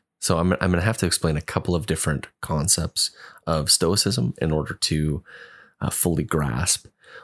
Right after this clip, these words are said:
what is being said here. So let's, let's break down a little bit of what he's talking about. He says, "The main task of an archer or s-, or someone throwing a spear is to hit the target.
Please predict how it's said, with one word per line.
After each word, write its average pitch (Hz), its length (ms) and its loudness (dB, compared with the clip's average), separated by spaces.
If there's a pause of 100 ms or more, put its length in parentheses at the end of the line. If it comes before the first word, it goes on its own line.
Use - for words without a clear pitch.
what 80 280 0
is 76 140 0
being 53 360 -2 (200)
said - 360 2
here. - 340 -4 (1600)
So - 140 2
let's, 87 300 2
let's 87 160 2
break 101 280 0
down 82 220 2
a 78 40 0
little 78 200 0
bit 80 140 -2
of 71 80 -4
what 76 80 -2
he's - 100 0
talking - 360 -6
about. 101 240 -8
He 104 100 -8
says, 95 260 0 (1200)
"The 95 220 2
main 120 580 2
task - 760 -2
of 85 100 0
an 82 160 0
archer 85 600 -2 (140)
or 76 100 -2
s-, - 160 2
or 80 260 -2
someone 82 340 2
throwing 85 280 2
a 90 40 0
spear 69 460 -2 (280)
is 120 120 2
to 110 100 0
hit - 300 0
the - 80 -4
target. - 560 -6